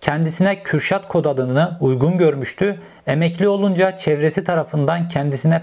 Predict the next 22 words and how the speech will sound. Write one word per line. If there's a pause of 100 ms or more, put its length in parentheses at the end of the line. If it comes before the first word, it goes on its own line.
(140)
Peruk
Hasan
kod
adı (220)
lakabı
uygun
görülmüştür. (560)
İki
bin
iki
yılında (260)
Necip
Hablemitoğlu'nu
infaz
edince, (160)
edilince (240)
geriye
konulara
vakıf
iki
kişi
kalmıştı.